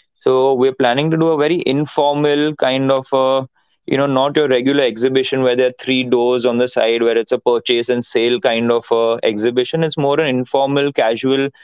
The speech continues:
event where there's gonna be much more of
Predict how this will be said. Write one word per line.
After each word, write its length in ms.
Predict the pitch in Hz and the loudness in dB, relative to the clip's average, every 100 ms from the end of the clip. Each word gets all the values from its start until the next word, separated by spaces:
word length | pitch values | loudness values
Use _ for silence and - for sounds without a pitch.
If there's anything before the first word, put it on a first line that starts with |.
| - _ - | -20 _ -2
event 520 | 127 123 143 190 180 | 0 2 0 -2 -4
where 520 | 135 131 131 135 131 _ _ _ | -2 0 2 0 -2 _ _ _
there's 260 | - 127 127 | -2 0 2
gonna 240 | 131 135 | 2 2
be 160 | 139 139 | 2 0
much 400 | 135 123 131 - | 2 0 0 0
more 260 | 135 131 | 0 2
of 120 | 135 | 0